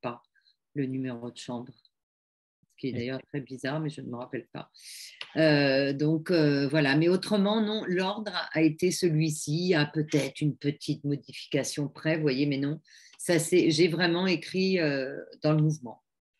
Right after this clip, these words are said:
Speaker 2: Je pense que c'est normal que vous ne vous souveniez pas du numéro de chambre. Je pense que personne ne se souvient de ce genre de choses. Euh,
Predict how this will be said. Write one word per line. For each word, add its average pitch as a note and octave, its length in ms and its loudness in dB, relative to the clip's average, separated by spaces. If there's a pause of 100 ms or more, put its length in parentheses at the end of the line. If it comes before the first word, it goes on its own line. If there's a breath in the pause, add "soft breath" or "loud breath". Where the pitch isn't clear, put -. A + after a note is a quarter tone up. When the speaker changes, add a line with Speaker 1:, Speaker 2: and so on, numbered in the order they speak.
(1040)
Speaker 2:
Je - 60 -20
pense C3+ 200 -4
que C#3+ 80 -10
c'est C3 140 -4
normal B2 440 4
que A2+ 120 -10
vous G#2+ 100 -6
ne A2+ 80 -2
vous A2 80 -6
souveniez A#2+ 380 -4
pas B2 160 2
du A2 100 -2
numéro A2 320 2
de G#2 60 -14
chambre. D3+ 240 -4
Je B2 80 -6
pense B2+ 240 -4
que C3+ 100 -8
personne B2+ 800 0
ne G#2 60 -10
se G#2+ 80 -10
souvient C3 380 0
de A2 120 0
ce A2+ 180 -8
genre A#2+ 200 -2
de A2 100 -2
choses. D3 380 -6 (440 soft breath)
Euh, G#2+ 720 -2